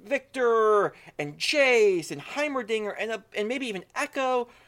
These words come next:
There's so many characters to cover in this new show, and I can't wait to talk about all that we learn about them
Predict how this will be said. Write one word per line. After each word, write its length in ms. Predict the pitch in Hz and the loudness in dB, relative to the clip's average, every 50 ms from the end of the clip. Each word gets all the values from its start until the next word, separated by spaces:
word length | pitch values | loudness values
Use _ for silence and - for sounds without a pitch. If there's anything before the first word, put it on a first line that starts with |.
| _ | _
There's 120 | - 202 - | -12 -8 -8
so 440 | - - - 262 240 247 247 247 233 | -8 -4 -2 0 2 2 2 0 -2
many 320 | 196 175 202 208 190 185 | -2 -4 -4 -4 -4 -6
characters 540 | 180 - 185 175 185 185 185 - 175 160 143 | -8 -6 -2 0 0 0 -2 -4 -10 -14 -12
to 100 | - 139 | -14 -16
cover 600 | - - - 175 180 190 185 190 190 185 185 185 - _ _ _ _ _ _ _ _ _ _ _ _ _ _ _ - | -16 -6 -2 0 0 0 0 -2 -4 -4 -6 -6 -10 _ _ _ _ _ _ _ _ _ _ _ _ _ _ _ -4
in 380 | 175 170 170 165 165 160 151 - | -2 -2 -2 -2 -4 -8 -8 -10
this 380 | - 147 160 175 160 151 - - - _ _ - | -8 -2 0 0 0 0 -2 -8 -16 _ _ -16
new 200 | - 160 160 151 | -10 -8 -6 -4
show, 600 | 135 - - - 262 254 254 254 254 247 254 247 - - | -4 -2 0 2 4 4 6 6 6 6 4 2 -2 -2
and 120 | 160 156 | -2 -2
I 60 | 143 143 | -2 -4
can't 320 | - - - 208 202 170 | -6 -6 -2 -2 -2 -2
wait 120 | 185 180 | -4 -8
to 60 | - - | -8 -4
talk 260 | - - 185 185 - | 2 2 2 2 2
about 360 | 190 175 180 180 170 151 - | 2 4 4 4 4 4 2
all 500 | - 165 170 165 160 151 147 143 - - _ - | 2 4 4 4 4 4 2 -2 -4 -8 _ -10
that 140 | - 143 143 | -6 -4 -4
we 80 | 139 147 | -4 -4
learn 260 | 139 156 185 208 214 | -4 -2 -2 -2 -2
about 280 | 208 208 202 208 208 - | 0 0 0 0 0 -4
them 100 | 208 | -8